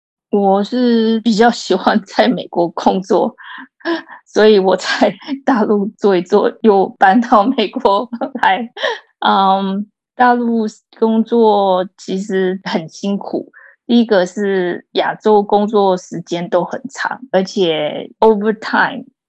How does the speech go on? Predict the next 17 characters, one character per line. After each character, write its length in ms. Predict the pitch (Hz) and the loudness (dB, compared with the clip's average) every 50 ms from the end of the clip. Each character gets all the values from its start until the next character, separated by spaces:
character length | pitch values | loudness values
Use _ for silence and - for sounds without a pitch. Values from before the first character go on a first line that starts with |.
| - | -20
加 220 | _ - 208 202 202 | _ -2 0 0 0
班 280 | 214 - 214 208 220 | 2 2 2 2 2
好 280 | 220 - - 156 151 165 | -2 -2 -2 -4 -2 -2
像 180 | 190 202 202 196 | -2 -2 -4 -6
是 480 | - - 202 196 196 196 185 190 220 226 233 _ | -6 -8 -6 -4 -2 -2 -2 -4 -4 -8 -14 _
天 240 | - - 220 226 220 | -4 0 0 0 2
经 260 | 233 233 233 226 214 | 2 2 2 2 2
地 140 | - 254 226 | 2 -2 -2
义 300 | 202 226 220 214 190 190 - | 0 0 -2 -2 -2 -4 -6
的， 80 | - - - _ - - | -6 -8 -8 _ -10 2
做 140 | - 240 220 | 2 2 2
不 120 | 233 240 226 | 4 2 2
完 280 | 196 180 - - 180 | 2 2 0 -4 -6
就 140 | 180 214 208 | -4 -4 -4
加 260 | 202 - 208 190 190 | 0 0 2 2 2
班 240 | 190 - 185 190 190 | 2 2 0 0 0
啊， 220 | 180 - - - | -2 -4 -6 -6